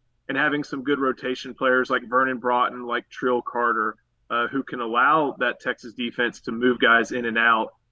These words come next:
and still be fresh over the course of four quarters. So they've been everything and more, uh, that they've been,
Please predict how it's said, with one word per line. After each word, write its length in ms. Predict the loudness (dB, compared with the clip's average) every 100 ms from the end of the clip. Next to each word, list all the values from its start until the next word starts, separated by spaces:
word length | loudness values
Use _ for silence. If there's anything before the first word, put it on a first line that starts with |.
| _
and 120 | -12 -4
still 240 | 2 2
be 160 | 2 -4
fresh 420 | 2 2 4 0
over 180 | -2 -4
the 100 | -8
course 360 | -4 -4 -4
of 80 | -8 -8
four 160 | -6
quarters. 480 | -4 -2 0 0 0
So 100 | 0
they've 200 | 4 4
been 140 | 6 6
everything 580 | 6 4 2 0 0
and 80 | -2
more, 460 | -2 0 4 2 0 _ _ -6
uh, 260 | -4 -2
that 140 | -4 -6
they've 240 | -10 -8
been, 340 | -6 -6 -6